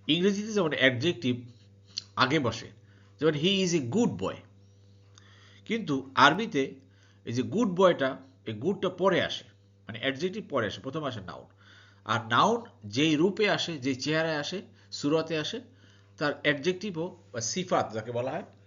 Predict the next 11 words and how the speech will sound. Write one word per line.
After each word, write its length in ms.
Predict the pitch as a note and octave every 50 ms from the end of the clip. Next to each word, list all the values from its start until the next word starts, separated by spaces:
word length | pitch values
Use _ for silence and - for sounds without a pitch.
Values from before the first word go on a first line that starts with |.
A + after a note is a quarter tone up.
| - - - - - - - - -
সেম 320 | - - - G#3+ G#3+ G#3 E3+
রূপে 320 | D#3 C#3+ C3 - A2+ F2
আসে। 240 | D#2 - - - -
এখানে 200 | D3+ G3+ A#3 G#3+
দেখেন 220 | G#3 F#3 D#3 - - - - - - - - - - - - -
<clears throat> 380 | - F#2+ F#2+ - - - A2+ G#2+
বালাউ 680 | C3 D3 D#3 E3 F3 F3+ F#3 G#3 A#3+ B3+ - - - -
একটা 120 | - B2
পরীক্ষা, 460 | - - C3 D3 D#3 D3+ - - A3 A#3
কেমন 360 | A#3 - F#3 F#3 G3+ A3 G3
পরীক্ষা? 400 | A3 A#3 B3 A#3 - B3 C4+